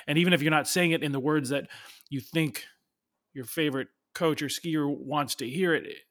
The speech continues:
but just start at the very, very bottom for yourself. Like, it's a, you know, what is the, what is the, the, the, the, the lowest thing on the pole that I know I need to do? Um, and then, then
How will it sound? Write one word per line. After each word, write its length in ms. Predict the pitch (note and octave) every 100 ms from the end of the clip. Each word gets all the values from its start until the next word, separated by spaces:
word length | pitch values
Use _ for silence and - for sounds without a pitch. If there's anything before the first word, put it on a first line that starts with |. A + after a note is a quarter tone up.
| _ _ _
but 260 | - D3+ A2 - _ _ -
just 240 | - D3
start 220 | - D3+
at 80 | E3
the 80 | D#3
very, 380 | A2+ B2 D3+ D3 A2 -
very 320 | - E3 F3 E3+
bottom 480 | A#2+ B2+ D3+ C#3
for 160 | B2 C3+
yourself. 480 | A#2 G#2 G#2+ F#2 -
Like, 140 | G#2+
it's 220 | A#2 B2+ C#3
a, 40 |
you 60 | B2+ - - - _
know, 120 | B2+ A2
what 180 | E3+
is 140 | G3+ D3
the, 120 | E3
what 200 | C#3 F3+
is 160 | G3 C#3
the, 240 | C#3 A2+ - - - _ -
the, 260 | A#2+ A2 - A#2
the, 180 | A2 G2+ G#2+ _
the, 220 | - G2+ G#2 _ _ -
the 160 | G#2
lowest 640 | G2+ A2 C#3+ E3 E3+ - -
thing 180 | D3+
on 100 | C#3
the 80 | C3
pole 280 | G#2+ C#3 B2
that 180 | A2+ G#2
I 120 | A2
know 640 | A#2 A#2+ C3+ C3 C3 B2
I 160 | G#2 A2
need 300 | A2+ A2 G2+
to 120 | G#2+
do? 300 | A#2 A2+ F#2+ - _ _ _ -
Um, 400 | A#2 A2 G2 G2
and 160 | C#3 C#3+
then, 400 | D3 D3 C#3 C3+
then 340 | B2+ C3 C3